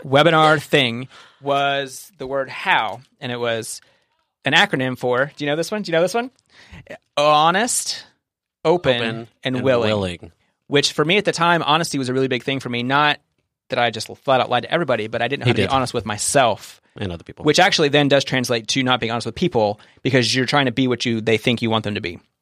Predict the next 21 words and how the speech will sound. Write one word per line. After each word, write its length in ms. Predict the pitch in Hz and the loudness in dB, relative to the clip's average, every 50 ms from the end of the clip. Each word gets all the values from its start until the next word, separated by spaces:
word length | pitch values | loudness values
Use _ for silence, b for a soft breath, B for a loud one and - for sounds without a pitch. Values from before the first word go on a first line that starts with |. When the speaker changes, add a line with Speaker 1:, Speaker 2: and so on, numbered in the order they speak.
| _ _ - | _ _ -8
Speaker 1:
which 160 | - 127 - | -6 -6 -2
was 140 | 123 117 113 | -2 -2 -2
a 60 | 117 | -2
big 320 | 110 110 117 - 135 127 - | -4 -4 0 0 0 0 2
part 180 | - 127 120 | 0 0 2
of 60 | 104 | 2
my 100 | 107 104 | 0 -2
life. 400 | 101 101 98 98 107 - - - _ _ _ _ _ _ _ _ _ _ _ _ _ _ _ _ - - _ - - | -2 -2 -2 -2 -4 -10 -16 -20 _ _ _ _ _ _ _ _ _ _ _ _ _ _ _ _ -20 -20 _ -6 -2
Um, 360 | 123 113 110 107 - 104 - b b b b b b b b b - | -2 0 0 -2 -4 -6 -10 b b b b b b b b b -4
and 100 | 185 185 | 0 2
sometimes 280 | 240 208 220 226 208 | 2 2 2 2 2
I 80 | 208 190 | 0 0
still 440 | - - 170 160 156 156 151 156 - _ _ _ _ _ _ _ _ _ _ | 2 2 4 4 4 4 2 -2 -6 _ _ _ _ _ _ _ _ _ _
find 200 | - 110 110 117 | -4 -2 -2 -2
myself 240 | 123 117 - 139 127 | -2 -4 -4 -4 -4
in 60 | 139 | -2
that 120 | 147 151 147 | -4 -2 0
hole. 220 | 175 190 123 104 _ _ _ b b b b b b b b _ _ - | 0 -2 -2 -2 _ _ _ b b b b b b b b _ _ 0
Um, 380 | 120 117 113 113 113 113 - - _ | 2 4 4 2 2 -2 -6 -8 _
and 180 | - 131 120 117 | -4 -4 -2 0
so 500 | - - 135 131 131 131 131 127 123 | 2 4 4 4 6 4 4 2 2